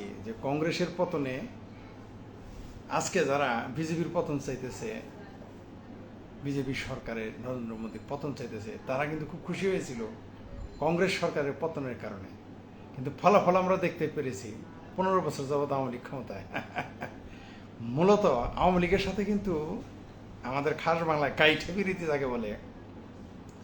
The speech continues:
সেটা কিন্তু বিজেপির সাথে না, আওয়ামী লীগের সাথে গাইঠে বিরোধী কিন্তু কংগ্রেসের।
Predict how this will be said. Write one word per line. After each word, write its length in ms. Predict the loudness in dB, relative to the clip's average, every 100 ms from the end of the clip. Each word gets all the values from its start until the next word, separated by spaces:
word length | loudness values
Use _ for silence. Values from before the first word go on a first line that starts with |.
| -2
সেটা 240 | 4 4
কিন্তু 520 | 6 2 2 -2 -4 -8 -10 -4
বিজেপির 300 | 2 8 8
সাথে 300 | 8 4 4
না, 160 | 2 0 -6 -12 -12 -12 -14 -16 -16 -16 -16 -16 -16 -16 -16 -16 -14 -2
আওয়ামী 240 | 2 2
লীগের 160 | 2 0
সাথে 180 | 0 -2
গাইঠে 400 | 4 6 6 4
বিরোধী 280 | 2 2 2
কিন্তু 220 | 0 0 2
কংগ্রেসের। 540 | 4 6 6 6 2